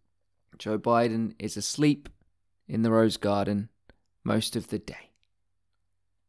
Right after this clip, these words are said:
And they go out, they poke him, grab his hand,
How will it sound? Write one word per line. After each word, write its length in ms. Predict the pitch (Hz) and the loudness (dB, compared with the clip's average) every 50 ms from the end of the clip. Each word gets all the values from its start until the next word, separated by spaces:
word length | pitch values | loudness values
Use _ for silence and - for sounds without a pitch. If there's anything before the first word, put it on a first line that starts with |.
| _ _ _ _ _ | _ _ _ _ _
And 100 | - - | -16 -14
they 120 | 101 - - | -12 -10 -6
go 220 | - 117 117 120 | 0 2 4 6
out, 200 | 123 127 120 - | 6 6 4 2
they 100 | - - | -2 -10
poke 380 | - - - 139 147 143 - 160 | -6 0 4 4 4 4 4 2
him, 220 | 156 151 147 147 - _ _ _ _ - | 0 0 0 -4 -8 _ _ _ _ -2
grab 220 | - 123 123 123 113 | 2 4 4 6 4
his 140 | 120 - | 2 4
hand, 440 | 127 123 123 123 123 123 120 - - | 4 6 6 8 6 6 4 2 -2